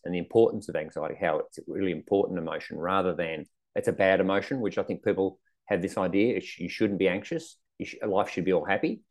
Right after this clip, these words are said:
Now, I had a couple of prompting slides just to sort of get discussion happening, and then there was just stories and people in the room sharing things. Now, this, I did one in the morning and one in the evening. The evening one was totally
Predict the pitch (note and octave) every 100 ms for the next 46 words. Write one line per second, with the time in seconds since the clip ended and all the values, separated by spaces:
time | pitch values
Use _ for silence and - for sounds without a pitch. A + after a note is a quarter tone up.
0 | _ - - _ _ _ _ - A2 G2+
1 | A2 C3 A2 D3 C3 A#2+ - - C3 A2
2 | G#2 F#2 - F#2+ A#2+ D3+ - - - -
3 | F#2+ E2+ G#2 - - F#2 - G#2 F2+ -
4 | G2+ C3+ A2 C#3+ D#3 C#3 - - - G#2+
5 | A2+ A2+ F#2+ G#2+ F#2+ F2+ F2+ E2+ - G#2
6 | G#2 G2 G#2 G2+ - G2 G2 G#2 - -
7 | - _ - G#2+ C#3+ C#3 C3+ A2 F#2+ G2
8 | A2 F#2 F#2 F2 F#2+ G2+ D2+ _ _ -
9 | A2+ C#3+ C#3+ A#2+ G#2 G#2 - F#2 G2+ G#2
10 | A2